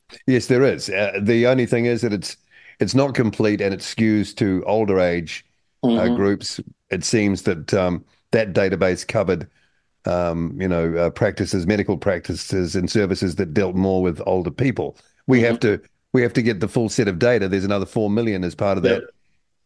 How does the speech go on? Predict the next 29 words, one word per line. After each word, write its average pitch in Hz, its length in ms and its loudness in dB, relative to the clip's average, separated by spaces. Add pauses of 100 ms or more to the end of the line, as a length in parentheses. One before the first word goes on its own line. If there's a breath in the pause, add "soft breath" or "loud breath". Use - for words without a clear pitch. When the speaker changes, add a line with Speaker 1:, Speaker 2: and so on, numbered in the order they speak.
Speaker 1:
um, 104 380 0
that 107 140 0
would, 95 260 -2
uh, 98 160 2
complete 104 400 -2
that 92 160 -2
sort 101 160 0
of 90 80 -8
picture, 107 320 0
and 95 120 0
then 98 100 0
it 92 80 -4
would 87 120 0
have 87 180 -4
to 95 60 -2
be 82 260 0 (180 loud breath)
Speaker 2:
Yeah, 107 200 0
but - 40 -2
Speaker 1:
obviously 127 320 4
Speaker 2:
because 175 240 4
that 175 60 6
is 185 200 4
Speaker 1:
manipulated. 175 100 -2
Speaker 2:
ongoing 139 560 4
and 127 140 2
it's 117 100 -4
very 127 200 4
large 117 320 2
scale, 123 480 0